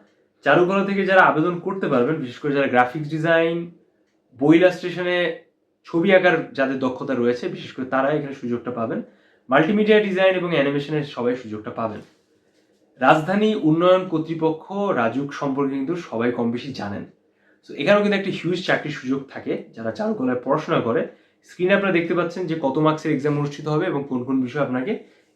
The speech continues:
এক্সামের জন্য প্রিপারেশন নিতে হবে। ডেসক্রিপশন বক্সে আমি লিংক দিয়ে দিব কোথায় থেকে আপনি জব সার্কুলার পাবেন। যারা বেতন স্কেল নিয়ে জানতে চাচ্ছেন, তাদের জন্য আমি বলি, নবম থেকে তেরোতম গ্রেড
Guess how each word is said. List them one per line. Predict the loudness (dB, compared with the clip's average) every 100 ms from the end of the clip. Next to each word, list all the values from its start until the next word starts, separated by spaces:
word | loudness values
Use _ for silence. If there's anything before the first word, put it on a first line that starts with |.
| -8
এক্সামের | 2 2 2 0
জন্য | -4 -2
প্রিপারেশন | -6 -4 -6 -4 -8
নিতে | -6 -4
হবে। | -4 -6 -10 _ _ _
ডেসক্রিপশন | -10 -6 -4 -2 -2
বক্সে | 0 0
আমি | 0 0
লিংক | 0 2
দিয়ে | 2
দিব | 2 -2 -4
কোথায় | -4 -4 -4
থেকে | -2
আপনি | -4 -4
জব | -6 -6
সার্কুলার | -10 -6 -8 -8
পাবেন। | -12 -14 -18 _ _ _ _ _ _ _ _ 2
যারা | 6 8 8 8 6 -2 -12 _ _ _ -8
বেতন | -4 -2 -4
স্কেল | -4 -4 -2
নিয়ে | 0 2 4 2 2
জানতে | 0 0 0
চাচ্ছেন, | -2 -2 -2 0
তাদের | 0 0
জন্য | 0
আমি | 0 2
বলি, | 2 2
নবম | 2 2 -2
থেকে | -6 -2 -2 0
তেরোতম | 0 0 0 0 2
গ্রেড | 0